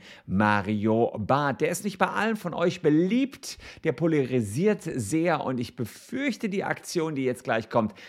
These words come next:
hat ihn nicht unbedingt beliebter gemacht. Denn er hatte ziemlich einen Zoff mit einem F-, Zugbegleiter. Und, ähm, er hat es dann gestreamt nachher auf Instagram. Ähm, der Zugbegleiter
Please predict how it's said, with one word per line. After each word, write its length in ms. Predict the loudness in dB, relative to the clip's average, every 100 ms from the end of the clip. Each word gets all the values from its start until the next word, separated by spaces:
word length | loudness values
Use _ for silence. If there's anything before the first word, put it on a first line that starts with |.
| -8
hat 240 | -6 -2
ihn 300 | -2 0 0
nicht 360 | 0 -2 -6 -6
unbedingt 800 | 0 2 2 -2 -2 -4 -6 -4
beliebter 720 | 0 2 2 2 0 -2 -4
gemacht. 500 | -2 -2 -2 -4 -10 -20 -20 -18 -4
Denn 280 | 0 2 0
er 160 | -2
hatte 180 | -2 -2
ziemlich 300 | -2 -2 -2
einen 100 | -6
Zoff 320 | 0 0 0
mit 180 | -4 -2
einem 300 | -2 -2 -4 _ _ _
F-, 480 | -20 -20 -12 -10 2
Zugbegleiter. 760 | 4 4 2 -2 -4 -8 -18 -20 -16 -16 _
Und, 480 | 0 0 -2 -6 -6
ähm, 460 | -4 -4 -4 -6 -8
er 80 |
hat 100 | -10
es 80 | -8
dann 200 | -6 -6
gestreamt 520 | -6 -8 0 0 2
nachher 300 | 2 0 2
auf 100 | 0
Instagram. 600 | -2 -2 0 2 2 2 -4 -16 -20 -12
Ähm, 180 | -8 -4
der 160 | -4
Zugbegleiter 1160 | -2 -4 -2 -4 0 2 2 2 2 2 0